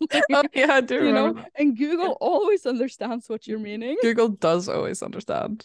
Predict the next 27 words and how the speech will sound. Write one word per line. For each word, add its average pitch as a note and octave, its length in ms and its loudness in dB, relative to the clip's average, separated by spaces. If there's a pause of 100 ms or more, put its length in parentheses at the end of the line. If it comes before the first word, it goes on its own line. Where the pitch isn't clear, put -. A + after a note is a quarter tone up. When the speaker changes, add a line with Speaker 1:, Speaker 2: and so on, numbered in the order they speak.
(120)
Speaker 2:
what - 180 2
you're - 80 -4
meaning. - 340 -4
Speaker 1:
<laughs> - 80 -20 (1200)
You D#4+ 80 2
can E4 180 0
punch D4+ 300 -2
in C4+ 140 0
anything A#3 400 -4
and G3+ 100 -10
they're G3+ 140 -4
like, F#3+ 280 -4 (140)
"Do A3 80 -8
you A#3+ 160 -6
mean A#3 220 -2
this?" - 420 -8 (320)
Speaker 2:
Mm-hmm. G#3+ 440 2 (140)
Speaker 1:
I'm G3+ 140 -4
like, G#3+ 180 -2
"Yeah." F3 280 -2 (580)
Speaker 2:
That's A3 160 4
exactly G#3 400 2
what F#3+ 140 0
I F3+ 80 2
meant. A#3+ 280 -4
Good - 120 -8
job. - 220 -6